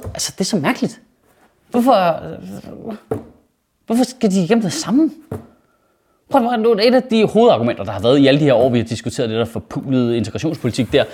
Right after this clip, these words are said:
det har været konceptet, lidt flyvsk, øh, sammenhængskraft. Altså i ideen om, at, øh,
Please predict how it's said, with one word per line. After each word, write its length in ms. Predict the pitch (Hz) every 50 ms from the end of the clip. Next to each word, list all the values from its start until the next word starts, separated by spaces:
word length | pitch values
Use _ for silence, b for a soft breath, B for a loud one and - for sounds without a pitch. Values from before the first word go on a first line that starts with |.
| B B B
det 160 | B - 208
har 40 | 208
været 180 | 170 180 185 180
konceptet, 500 | - 165 151 - - 208 208 - 214 214 - -
lidt 180 | - - 254 262
flyvsk, 440 | - 220 226 240 220 - - - - - -
øh, 160 | 180 175 165
sammenhængskraft. 840 | - - - - 196 190 160 135 120 117 - - 101 82 - - -
Altså 200 | 127 135 - 190
i 240 | 190 208 185 175 175 B B B B
ideen 460 | B 202 - - 240 277 254 240 220 202
om, 240 | - - 220 220 - -
at, 220 | 175 165 - -
øh, 240 | 165 151 147 143 131